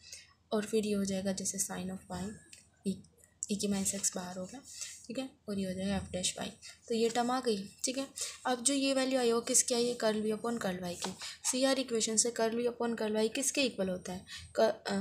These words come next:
curl V upon curl Y हमारे किसके equal होता है? यहाँ पे सीआर equation से अगर हम देखें तो curl यू upon curl X के, right, उसी के equal होता है। तो इसकी जगह हम क्या लिख सकते हैं? कर्ल यू upon curl X।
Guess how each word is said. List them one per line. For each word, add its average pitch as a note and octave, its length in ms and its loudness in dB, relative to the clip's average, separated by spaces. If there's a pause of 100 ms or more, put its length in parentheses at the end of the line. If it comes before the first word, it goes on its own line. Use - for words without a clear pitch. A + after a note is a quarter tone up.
(160)
curl B3 180 6
V B3+ 100 2
upon B3 280 0
curl A#3 160 2
Y A#3 160 2
हमारे A3 300 0
किसके A#3 340 -2
equal A3 240 0
होता G#3 240 -2
है? G3 160 2
यहाँ F#3 180 2
पे G#3+ 160 -4
सीआर F#3 340 0
equation F#3 440 -2
से G3 120 -4
अगर F#3+ 200 0
हम F#3+ 160 0
देखें F#3+ 340 -6 (380)
तो B3 100 4
curl A3+ 260 4
यू A#3 120 6
upon B3 240 0 (720)
curl C4+ 180 4
X C4+ 200 0
के, B3 180 0 (420)
right, B3 360 2
उसी C#4 220 4
के C#4 100 6
equal B3+ 200 4
होता A3+ 200 0
है। A3+ 100 -8 (300)
तो A#3 60 6
इसकी A#3+ 200 6
जगह A#3+ 220 6
हम A#3+ 160 2
क्या A#3 120 6
लिख A3+ 140 4
सकते G3+ 180 -2
हैं? F#3+ 80 -4
कर्ल A3 200 2
यू B3+ 100 6
upon A#3+ 220 0
curl A3+ 140 0
X। A3 160 -4